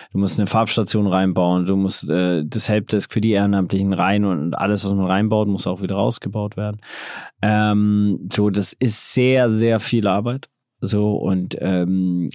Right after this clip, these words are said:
und wir hatten auch wirklich, äh, ja, Pech und, äh, sicherlich auch manchmal Unvermögen und so weiter. Aber wir hatten sehr viel Fluktuation,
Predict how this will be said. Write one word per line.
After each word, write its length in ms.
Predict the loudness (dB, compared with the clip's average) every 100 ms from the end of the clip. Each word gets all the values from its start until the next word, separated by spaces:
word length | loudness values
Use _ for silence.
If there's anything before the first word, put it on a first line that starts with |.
| -6
und 380 | -4 -4 -4 -6
wir 320 | -6 -4 -4
hatten 260 | -4 -2 0
auch 260 | 0 -2 -2
wirklich, 520 | -2 0 -2 -4 -12 -14 -14 -14 -16 -20 -20 _
äh, 140 | -4 -4 -4 -8 -4
ja, 220 | -2 -2
Pech 500 | -4 0 0 0 0
und, 400 | 0 0 -4 -6
äh, 220 | -4 -4
sicherlich 420 | -2 -2 -2 0 -2
auch 160 | -2
manchmal 260 | -2 0 0
Unvermögen 800 | 0 0 0 2 2 2 0 0
und 200 | -2 -2
so 100 | -2
weiter. 240 | -2 0
Aber 160 | -2 -2
wir 80 | -2
hatten 220 | -2 0
sehr 160 | -2
viel 400 | -2 -2 0 -2
Fluktuation, 680 | -2 -4 -2 -2 -2 -4